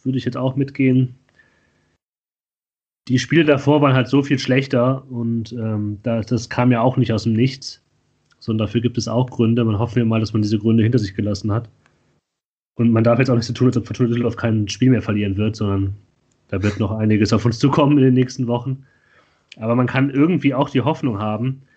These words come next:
dass selbst wenn man halt zwei Spiele in Folge nicht gewinnt oder drei, dass, dass man es wieder auf den Weg bringen kann, ne?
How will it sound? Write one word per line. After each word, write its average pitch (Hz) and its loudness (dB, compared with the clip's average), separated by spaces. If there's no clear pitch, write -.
dass 113 -8
selbst 131 0
wenn 117 2
man 117 2
halt 120 0
zwei 120 0
Spiele 120 0
in 110 -2
Folge 120 0
nicht 131 2
gewinnt 120 2
oder 110 -2
drei, 117 2
dass, - -6
dass 110 -4
man 120 -2
es - -8
wieder 127 4
auf 123 0
den 113 -2
Weg 131 0
bringen 135 0
kann, 95 -8
ne? 117 -8